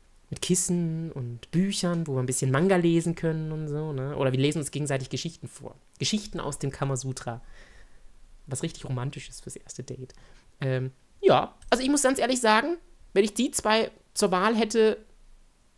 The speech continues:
tut mir wahnsinnig leid, das sieht tatsächlich ein bisschen nach, mehr nach meinem Geschmack aus.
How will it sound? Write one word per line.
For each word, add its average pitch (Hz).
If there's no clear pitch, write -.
tut 254
mir 240
wahnsinnig 208
leid, 190
das 170
sieht 190
tatsächlich 160
ein 160
bisschen 139
nach, 165
mehr 175
nach 147
meinem 120
Geschmack -
aus. -